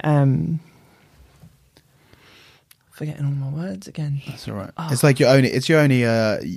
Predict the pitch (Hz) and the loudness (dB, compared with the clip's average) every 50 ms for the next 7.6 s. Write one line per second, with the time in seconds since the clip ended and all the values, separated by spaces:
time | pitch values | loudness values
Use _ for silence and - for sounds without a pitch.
0 | - _ - - 127 127 123 113 - - 214 202 190 175 110 98 87 - - - | -12 _ -6 -2 0 0 2 2 2 0 0 0 -2 -2 -2 -4 -4 -6 -8 -8
1 | 208 208 170 143 - - 120 110 90 - 233 202 - - - - 82 60 - _ | -6 -6 -6 -6 -6 -4 -4 -4 -4 -4 -6 -8 -10 -8 -6 -6 -6 -8 -8 _
2 | _ - - - - - - _ 123 135 139 139 127 - - 147 143 139 - 190 | _ -20 -18 -18 -18 -18 -2 _ 4 6 6 6 4 4 4 2 4 4 4 4
3 | 190 170 - - 165 151 143 - 147 139 131 120 113 - - 135 120 120 - - | 4 4 4 0 -2 -2 0 2 2 2 2 0 -2 -2 -2 0 0 0 -2 -2
4 | 113 - - - 123 113 104 98 - - - - - - _ _ - - - - | -6 -6 -4 -2 -2 -2 -2 -2 -4 -6 -8 -8 -8 -14 _ _ -20 -20 -20 -20
5 | _ _ - 120 117 113 113 113 113 117 117 117 131 143 - - 127 127 123 117 | _ _ -2 0 0 2 2 0 0 0 0 2 4 4 4 4 2 2 2 0
6 | 110 - - 131 120 - - - - - - - - - - 139 131 113 123 107 | 0 0 0 -2 -2 -2 -4 -10 -10 -10 -12 -14 -16 -2 0 0 2 2 2 2
7 | 107 113 110 107 113 113 110 - 101 95 98 | 2 2 0 0 0 -4 -4 -4 -4 -4 -4